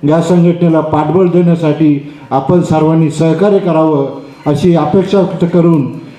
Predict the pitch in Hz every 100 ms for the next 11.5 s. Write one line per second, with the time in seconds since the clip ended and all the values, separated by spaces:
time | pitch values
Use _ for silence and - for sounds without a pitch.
0 | - 127 190 185 196 175 202 175 175 180
1 | 185 196 202 - - - - - - -
2 | _ _ _ _ - 185 190 220 226 214
3 | 214 202 190 180 180 160 131 - - -
4 | 165 180 190 175 170 170 196 208 196 196
5 | 170 170 160 151 143 - - - 151 208
6 | 208 165 196 196 202 185 180 - - -
7 | 156 180 233 254 247 226 214 208 170 -
8 | - - 190 202 185 - 190 170 175 202
9 | 185 170 170 175 185 175 160 - - -
10 | - 180 190 226 208 202 208 - 196 202
11 | 202 190 190 180